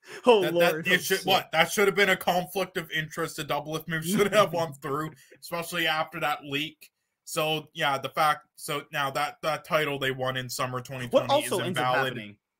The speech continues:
Speaker 1: What also
Speaker 2: Yeah,
Speaker 1: ends up
Speaker 2: no.
Speaker 1: happening for, for any-, anyone to really truly understand this? They also got rid
Speaker 2: Yeah.
Speaker 1: of Reaper. Reaper won a title
Speaker 2: Oh,
Speaker 1: for them,
Speaker 2: yeah.
Speaker 1: and they finally got rid of Reaper, who had been with the roster since twenty sixteen summer,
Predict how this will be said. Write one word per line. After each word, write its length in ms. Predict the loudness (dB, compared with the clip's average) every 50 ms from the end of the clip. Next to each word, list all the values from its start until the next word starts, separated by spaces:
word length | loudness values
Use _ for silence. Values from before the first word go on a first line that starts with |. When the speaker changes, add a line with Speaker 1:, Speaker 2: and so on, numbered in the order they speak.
| _ _ _ _ _
Speaker 1:
What 160 | -4 -2 0
also 220 | 2 2 2 2 2
Speaker 2:
Yeah, 40 | 0
Speaker 1:
ends 120 | 0 0
up 60 | 0 0
Speaker 2:
no. 40 |
Speaker 1:
happening 180 | 0 0 -2 -2
for, 220 | -6 -6 -6 -6
for 140 | -6 -6 -6
any-, 240 | -4 -2 -2 -2 -2 -2
anyone 180 | 0 -2 0
to 100 | 0 -2
really 240 | 0 4 4 4 4
truly 320 | 2 -2 -4 -2 0 0 0
understand 500 | -2 -4 -4 -4 -4 -4 -4 -4 -4 -6
this? 280 | -8 -8 -10 -12 -14 _ _ _ _ _
They 80 | 2 6
also 180 | 6 6 6 4
got 140 | 2 2
rid 80 | 2 0
Speaker 2:
Yeah. 60 | 0 -2
Speaker 1:
of 100 | -2 -4
Reaper. 380 | -6 -6 -6 -6 -6 -6 -8 -10 _ _ _ -10
Reaper 340 | -4 -2 -2 0 0 -2 -2 -2
won 380 | -2 -2 0 2 2 2 2 0
a 80 | -4 -6
title 400 | -6 -2 2 2 4 4 4 0
Speaker 2:
Oh, 60 | -2
Speaker 1:
for 60 | -4
them, 240 | -6 -6 -6 -6 -6 -6
Speaker 2:
yeah. 240 | -8 -10 -14 -12 -8 -4
Speaker 1:
and 120 | -4 -2
they 120 | -2 -2 -4
finally 400 | -2 4 6 8 8 8 6 4
got 160 | 4 4 4
rid 100 | 4 2
of 140 | 0 0 -2
Reaper, 260 | -4 -6 -6 -6 -6
who 160 | -6 -4 -4
had 100 | -4 -2
been 140 | -2 -2 -2
with 80 | -2 0
the 100 | -2 0
roster 480 | 4 4 4 4 4 2 0 -4 -4
since 320 | -4 -4 -4 -6 -6 -6 -10
twenty 320 | -12 -8 -6 -4 -4 -4
sixteen 440 | -6 -8 -10 -10 -10 -8 -8 -6 -6
summer, 480 | -2 0 0 0 0 -2 -4 -6 -8